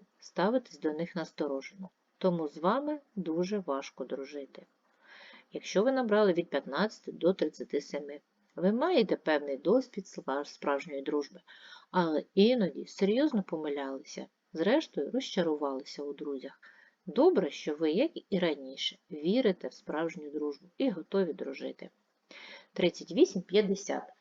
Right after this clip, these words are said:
Ви справжній друг, який добре розуміє, що означає вірна і віддана дружба. З вами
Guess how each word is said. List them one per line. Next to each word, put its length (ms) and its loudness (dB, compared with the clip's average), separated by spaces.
Ви 400 4
справжній 640 -6
друг, 340 -10
який 340 4
добре 360 8
розуміє, 580 2
що 260 0
означає 760 -2
вірна 400 0
і 140 -8
віддана 520 -10
дружба. 480 -10
З 120 -14
вами 380 2